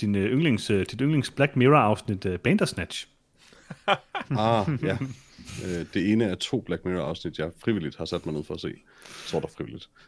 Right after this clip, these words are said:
Speaker 1: Frivilligt er et
Speaker 2: Øhm,
Speaker 1: stærkt ord. <laughs>
Speaker 2: Ja, egentlig. Men, øh, altså... Altså nej. Jeg, altså, det, det eneste, der kunne redeem den her film, det er, hvis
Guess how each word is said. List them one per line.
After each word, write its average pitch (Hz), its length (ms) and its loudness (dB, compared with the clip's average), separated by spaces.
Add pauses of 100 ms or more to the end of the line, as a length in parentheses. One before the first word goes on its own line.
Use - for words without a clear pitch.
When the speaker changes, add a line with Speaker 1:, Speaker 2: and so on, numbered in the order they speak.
(120)
Speaker 1:
Frivilligt 143 280 6
er 131 40 6
et 107 40 6
Speaker 2:
Øhm, 95 40 4
Speaker 1:
stærkt 95 320 2
ord. - 400 -2
<laughs> - 60 -12
Speaker 2:
Ja, 87 180 -2
egentlig. 82 320 -8 (100)
Men, 104 200 2
øh, 95 280 4 (1300)
altså... 107 240 -4 (1200)
Altså 101 160 -10
nej. 110 460 -2
Jeg, 113 100 -10 (480)
altså, 110 220 -10 (100)
det, 85 180 -8
det 127 120 0
eneste, 139 200 2
der 107 80 0
kunne 101 240 -4
redeem 117 240 -2
den 110 100 0
her 98 60 0
film, 98 240 0
det 98 80 2
er, 95 40 2
hvis 95 240 -4